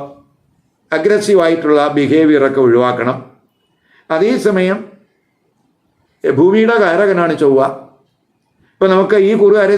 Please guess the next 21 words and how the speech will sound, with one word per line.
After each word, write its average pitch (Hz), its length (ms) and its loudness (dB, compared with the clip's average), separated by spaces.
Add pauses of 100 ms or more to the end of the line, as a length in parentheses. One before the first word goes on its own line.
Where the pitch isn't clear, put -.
സംബന്ധിച്ചിടത്തോളം 180 680 2
വസ്തുക്കൾ 175 400 0
വാങ്ങുന്നതിന് 156 540 -2
അനുകൂല 151 320 0
സമയമാണ്, 135 580 -2 (1700)
വാങ്ങുന്നതിനും 180 680 0
വിൽക്കുന്നതിനും 165 520 -2
ഒക്കെ 147 180 -2
അനുകൂല 147 260 0
സമയമാണ്. 123 540 -2 (280)
അതുപോലെ 175 360 2
വീട്, 180 200 2 (140)
വാഹനമൊക്കെ 151 600 -2 (1600)
മേടിക്കുന്നവർക്ക് 175 840 0
അനുകൂല 156 260 0 (100)
സമയമാണ്. 143 480 -2 (1200)
അപ്പം 156 240 -2 (160)
അതിലും 185 300 -2 (100)
നമുക്ക് 147 300 -2 (460)
ശ്രദ്ധ 135 320 -4
കൊടുക്കാം. 120 320 -2